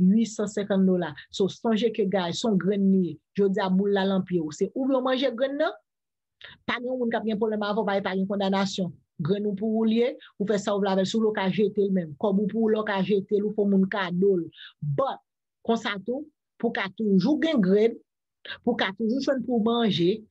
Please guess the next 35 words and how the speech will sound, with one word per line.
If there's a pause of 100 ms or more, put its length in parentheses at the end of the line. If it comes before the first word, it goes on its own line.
(160)
pou
ka
toujou
jwenn
pou
bay
moun, (340)
ou
ka
pran
ou
envesti
l. (260)
That's
it. (560)
E
ou
pa
bezwen
bay
eskiz,
mwen
nan
biznis
deja,
m
pa
t
travay.
Kounye
a
ki
eksperyans
kote
gen?